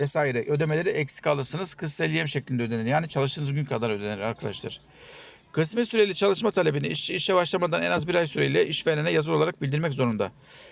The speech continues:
Kısmi çalış-, çalışma talebinde baba da bulunabiliyor. İşçi kısmi çalışmadan istediği zaman tam zamanlı çalışmaya geçebiliyor.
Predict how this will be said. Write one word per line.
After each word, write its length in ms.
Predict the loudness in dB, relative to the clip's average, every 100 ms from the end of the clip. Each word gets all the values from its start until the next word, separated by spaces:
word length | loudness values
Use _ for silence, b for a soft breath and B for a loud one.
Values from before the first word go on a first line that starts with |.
| B
Kısmi 300 | -2 0 0
çalış-, 340 | 2 4 4 0
çalışma 440 | -4 0 0 0 0
talebinde 420 | 0 0 0 0
baba 420 | 0 0 2 4
da 120 | 2 2
bulunabiliyor. 640 | 0 2 2 4 4 2 -6 B B -4
İşçi 260 | -2 0
kısmi 320 | 0 0 2
çalışmadan 480 | 2 2 2 0 0
istediği 320 | 0 0 0
zaman 340 | 0 0 0 0
tam 220 | -2 0
zamanlı 260 | 2 2 0
çalışmaya 440 | 0 0 0 0
geçebiliyor. 640 | 0 0 0 2 0 0